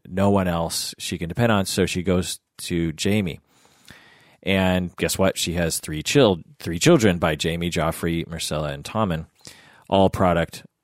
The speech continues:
of the relationship with Jaime. And, and J-, Jaime was actually even present at some of the births, if, and at least Joffrey's birth, even though Robert was not present.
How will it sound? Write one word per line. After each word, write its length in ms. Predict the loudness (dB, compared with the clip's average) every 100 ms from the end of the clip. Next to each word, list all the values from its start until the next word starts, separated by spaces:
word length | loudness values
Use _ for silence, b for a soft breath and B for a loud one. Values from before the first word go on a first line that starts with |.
| -8
of 140 | -6
the 60 | -4
relationship 400 | -4 -4 -6 -6
with 100 | 0
Jaime. 300 | 2 2 2
And, 220 | 0 -4 -6
and 400 | -4 -4 -6 -10 _ -20
J-, 440 | -18 -16 -6 2 4
Jaime 140 | 6
was 140 | 4 4
actually 300 | 0 0 0
even 260 | -2 -4
present 560 | 0 4 4 2 -6 -14 _ _ -6
at 360 | -2 -2 -6 -6
some 260 | 0 2
of 60 | 2
the 40 |
births, 320 | 2 -2 -2
if, 280 | -4 -6 -10 -18 -16 -16
and 280 | -12 -12 -12 -12
at 140 | -6
least 260 | -2 -2 0
Joffrey's 560 | 2 2 0 -6 -6 -8
birth, 480 | -8 -8 -8 -14 -20 B B B B B B _
even 260 | -2 0 2
though 100 | 2
Robert 420 | 4 2 2 0
was 260 | -2 0
not 240 | 2 0 0
present. 380 | -6 -10 -14